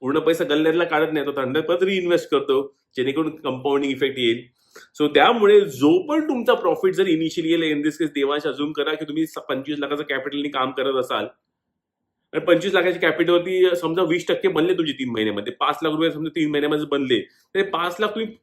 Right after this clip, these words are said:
त्या मार्केटमधनं काढायचे नाही आहेत, पूर्ण पाच लाख काढायचे नाहीत. एक काहीतरी एक अमाऊंट ठेवायची की बाबा नाही बाबा, कमीत कमी मी एक पाच टक्के तरी काढेन, या पाच लाखावरची पाच टक्के मी काढेन.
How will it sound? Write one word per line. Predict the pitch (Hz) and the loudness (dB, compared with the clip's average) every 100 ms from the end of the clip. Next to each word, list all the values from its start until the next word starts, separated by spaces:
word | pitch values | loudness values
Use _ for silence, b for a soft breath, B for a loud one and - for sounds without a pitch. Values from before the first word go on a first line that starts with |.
| _ | _
त्या | 170 | 0
मार्केटमधनं | 165 160 196 185 202 | 2 0 0 -2 -2
काढायचे | 190 180 180 190 | -4 -2 0 0
नाही | 190 208 214 | -2 -2 -2
आहेत, | 147 - _ _ - | -4 -6 _ _ -6
पूर्ण | 262 330 | 0 0
पाच | 269 208 185 | 0 -2 -2
लाख | |
काढायचे | 175 143 131 127 | -2 -2 -2 -4
नाहीत. | 101 - | -6 -2
एक | 196 208 | -2 0
काहीतरी | 156 190 165 | -2 0 -2
एक | 156 131 | -4 -6
अमाऊंट | 127 208 | -4 -2
ठेवायची | 226 135 - 113 | 0 0 -2 -4
की | 131 | -2
बाबा | 131 143 B B - | -2 -4 B B -6
नाही | 143 127 | -2 0
बाबा, | 104 98 | -2 -6
कमीत | - 143 143 | -6 -6 -2
कमी | 147 | -2
मी | 143 147 | 0 -2
एक | 143 | -2
पाच | 127 120 - | -2 -2 -4
टक्के | - 131 | -4 -4
तरी | 127 120 | -4 -4
काढेन, | 113 107 107 - - | -4 -4 -4 -8 -8
या | |
पाच | - 127 131 | -2 -2 -2
लाखावरची | 135 135 127 127 | -4 0 -2 -2
पाच | 113 113 - | -6 -6 -6
टक्के | 110 104 | -8 -6
मी | 107 | -6
काढेन. | 104 98 | -8 -8